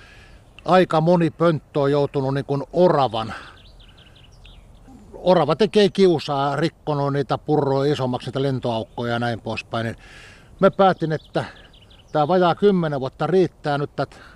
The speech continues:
oravien höysämisestä, kun se on kuitenkin Suomen luonnossa yksi parhaita pesänrakentajia, että ei nyt auteta liikaa. Ja siirretään ne oravan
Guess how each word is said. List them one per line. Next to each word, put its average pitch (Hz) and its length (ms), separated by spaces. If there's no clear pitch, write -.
oravien 143 520
höysämisestä, 135 600
kun 131 200
se - 120
on 143 120
kuitenkin 151 380
Suomen 151 320
luonnossa 147 380
yksi - 240
parhaita 151 460
pesänrakentajia, 120 1000
että 123 180
ei 139 120
nyt 147 140
auteta 151 420
liikaa. 127 440
Ja 117 140
siirretään 175 840
ne 160 160
oravan 160 500